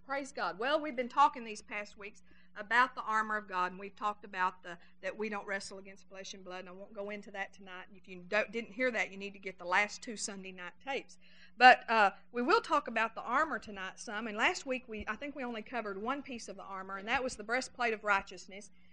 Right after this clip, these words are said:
And we talked about the fact that you've gotta know you're righteous, that you're not equipped very well if you don't know who you are in Christ. If you don't,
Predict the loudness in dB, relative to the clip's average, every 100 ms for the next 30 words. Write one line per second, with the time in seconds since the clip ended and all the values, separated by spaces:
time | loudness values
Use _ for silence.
0 | -12 -4 -2 -2 0 -2 -2 0 4 6
1 | 4 0 -10 -10 -2 4 4 4 0 0
2 | 0 -2 4 4 8 8 8 6 4 4
3 | 4 0 -2 2 0 0 -10 -8 -8 -8
4 | -20 -20 -6 0 2 4 4 4 2 0
5 | 0 4 4 4 0 2 4 2 2 -4
6 | -2 -2 -2 -4 -6 -6 -8 -6 -4 -4
7 | -6 -14 -16 -16 -20 -20 -20 -20 -6 -4
8 | 2 4 4 2